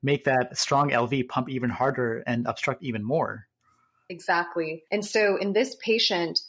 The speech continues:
Speaker 2: the treatment of choice in the setting was aggressive volume resuscitation, high volumes of normal saline fluid infusion,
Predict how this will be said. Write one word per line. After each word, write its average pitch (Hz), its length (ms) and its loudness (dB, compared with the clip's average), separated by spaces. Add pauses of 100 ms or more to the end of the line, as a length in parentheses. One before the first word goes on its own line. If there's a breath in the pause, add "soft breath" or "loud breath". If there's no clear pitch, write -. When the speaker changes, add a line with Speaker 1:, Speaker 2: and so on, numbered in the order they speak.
Speaker 2:
the 202 240 2
treatment 247 460 0
of 185 140 0
choice 226 400 2
in 190 100 -2
the 180 80 2
setting 185 560 0
was 170 280 2
aggressive 196 600 0
volume 185 360 2
resuscitation, 175 1000 -2 (100)
high 220 280 0
volumes 202 580 0
of 170 180 2
normal 190 240 0
saline 185 560 -2
fluid 180 220 2
infusion, 170 720 -2